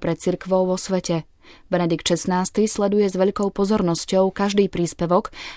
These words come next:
ako to robil celý týždeň počas biskupskej synody, ako to robí počas neustálych návštev ad limina biskupov zo všetkých častí sveta, ktorých je aspoň dvadsať rôznych skupín v jednom roku, a v nespočetných rozhovoroch a audienciách.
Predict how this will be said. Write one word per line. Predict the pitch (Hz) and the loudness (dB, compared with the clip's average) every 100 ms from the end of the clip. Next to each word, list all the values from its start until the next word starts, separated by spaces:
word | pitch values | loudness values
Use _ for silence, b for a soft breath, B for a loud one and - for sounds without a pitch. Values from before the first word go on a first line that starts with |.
| 214 | -2
ako | 226 | 0
to | 233 | 0
robil | 220 208 208 190 | 2 2 2 0
celý | - 214 | 0 0
týždeň | 196 185 185 202 | 0 0 2 2
počas | 202 202 214 185 | 2 -2 -2 -2
biskupskej | 175 - 180 - 190 185 | -2 -4 -6 -4 -2 0
synody, | - 208 185 175 - B B | 2 2 2 0 -2 B B
ako | - 180 | -6 -2
to | 170 | 2
robí | 170 170 180 | 2 2 0
počas | 180 190 175 | 0 0 0
neustálych | 180 180 - 180 175 175 | 0 0 -2 -2 0 0
návštev | 170 165 - 180 175 | -2 -2 0 0 2
ad | 190 180 | 0 2
limina | 185 170 165 156 | 2 4 2 2
biskupov | 165 - 196 214 214 220 | 0 2 2 4 4 4
zo | 202 | 2
všetkých | 202 208 - 220 - | 0 -2 -2 -4 -2
častí | 185 175 - 190 | -2 -2 -2 -2
sveta, | 196 196 185 170 B B B - | 2 2 4 2 B B B 0
ktorých | 233 233 214 | 4 6 6
je | 208 | 2
aspoň | - 202 185 | 0 0 2
dvadsať | 170 233 220 196 | 2 2 2 2
rôznych | 185 185 202 - | 4 4 2 -2
skupín | - 180 190 190 190 | -4 -2 0 0 0
v | 170 | 0
jednom | 160 175 170 | 0 2 2
roku, | 175 - 170 165 B B B B | 0 4 2 2 B B B B
a | 185 170 | 0 0
v | 180 | 0
nespočetných | 180 - 185 185 180 165 | -2 -2 0 0 0 -2
rozhovoroch | 165 160 180 185 202 208 - | 0 0 0 0 0 -4 -4
a | 220 | -4
audienciách. | - 185 190 175 165 - 170 156 160 - | 0 0 2 2 2 0 0 0 -4 -10